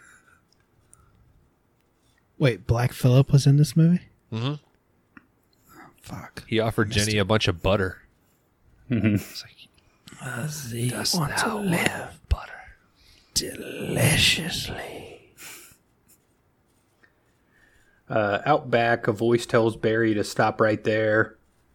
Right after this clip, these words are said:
Speaker 3: It's some redneck who has Barry at gunpoint.
Speaker 2: You can't
Speaker 3: This
Speaker 2: sh-,
Speaker 3: guy
Speaker 2: you
Speaker 3: is
Speaker 2: can't shoot me, mister. I know about this guy who got shot while robbing a hou-, or robbing a house or some shit. My,
Speaker 3: Mm-hmm.
Speaker 2: my dad's a lawyer.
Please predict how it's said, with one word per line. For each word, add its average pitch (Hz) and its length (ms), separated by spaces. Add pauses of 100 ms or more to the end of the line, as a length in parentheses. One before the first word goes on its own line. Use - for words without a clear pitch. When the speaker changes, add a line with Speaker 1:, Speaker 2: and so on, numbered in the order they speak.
Speaker 3:
It's - 140
some 117 240
redneck 107 500
who 120 100
has 104 180
Barry 104 360
at 117 120
gunpoint. 107 560 (2000)
Speaker 2:
You 110 120
can't 135 240
Speaker 3:
This 123 120
Speaker 2:
sh-, - 60
Speaker 3:
guy 117 140
Speaker 2:
you 110 120
Speaker 3:
is 104 40
Speaker 2:
can't 131 180
shoot 135 220
me, 110 100
mister. 104 520 (320)
I 107 80
know 117 100
about 117 240
this 107 180
guy 113 280
who 110 100
got 104 180
shot 110 280
while 98 160
robbing 101 340
a 90 60
hou-, 101 280
or 104 220
robbing 101 340
a 95 60
house 98 320
or 110 60
some 110 180
shit. 110 300 (920)
My, 135 80
Speaker 3:
Mm-hmm. 107 160
Speaker 2:
my 117 100
dad's 113 260
a 104 60
lawyer. 104 460